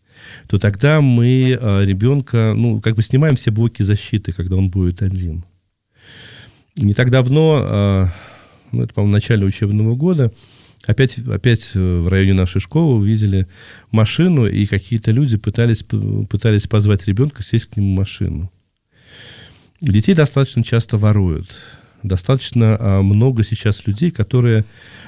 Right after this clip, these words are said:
ну, которые наносят не, ну, непоправимый вред ребенку. Это сексуальное насилие, физическое насилие и так далее. И поэтому мы должны, памятуя об этом, не показывать какие-то страшилки,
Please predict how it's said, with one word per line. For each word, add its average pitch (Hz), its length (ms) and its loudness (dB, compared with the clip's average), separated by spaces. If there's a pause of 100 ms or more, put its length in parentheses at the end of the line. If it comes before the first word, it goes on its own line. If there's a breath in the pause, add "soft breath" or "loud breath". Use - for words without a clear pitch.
(120)
ну, 151 220 0
которые 127 640 0
наносят 120 600 0
не, 123 720 0 (140 loud breath)
ну, 131 160 2
непоправимый 131 800 2
вред 104 440 0
ребенку. 82 440 -4
Это 87 160 -16
сексуальное 170 580 -2
насилие, 123 460 0
физическое 117 600 -2
насилие 98 480 -2
и 104 120 -6
так 92 240 -4
далее. 82 380 -4 (800 loud breath)
И 113 60 0
поэтому 156 480 2
мы 143 120 2
должны, 139 360 0
памятуя 127 600 -2
об 107 260 -4
этом, 110 480 -2 (680 loud breath)
не 107 80 2
показывать 160 480 2
какие-то 123 360 -2
страшилки, 104 840 -2